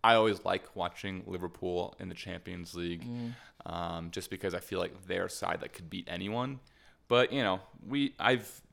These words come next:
Speaker 1: said this about Manchester United before, and they've proved me wrong and beaten, um, people they shouldn't, like P S G four
Speaker 2: Right.
Speaker 1: years ago. But, uh, <clears throat> Liverpool in the, in the Europa League is just gonna be weird.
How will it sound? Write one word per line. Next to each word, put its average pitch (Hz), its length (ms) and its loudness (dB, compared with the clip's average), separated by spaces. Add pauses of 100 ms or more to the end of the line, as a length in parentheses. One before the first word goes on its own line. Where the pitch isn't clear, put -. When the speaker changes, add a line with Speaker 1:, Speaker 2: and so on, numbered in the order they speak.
(120)
Speaker 1:
said 82 260 -8
this - 120 -8
about - 220 -4
Manchester - 460 -8
United - 200 -6
before, - 400 -4
and 71 140 -6
they've - 380 -6
proved - 260 -4
me - 100 -10
wrong - 320 -6 (120)
and 92 180 -4
beaten, 87 360 -4 (240)
um, 90 360 -4 (240)
people 101 200 -6
they 110 80 4
shouldn't, 92 320 0
like 64 140 -8 (180)
P 101 140 -2
S 90 140 0
G - 200 -10 (220)
four - 160 0
Speaker 2:
Right. 95 80 2
Speaker 1:
years - 120 -6
ago. - 180 -12 (840)
But, 123 220 10
uh, 123 320 12 (520)
<clears throat> - 60 -18
Liverpool 160 360 6
in 160 80 4
the, 151 200 2
in 123 80 4
the 117 80 6
Europa 107 280 8
League 92 120 2
is - 40 -10
just 101 140 -6
gonna 78 120 -8
be 64 80 -8
weird. - 240 -8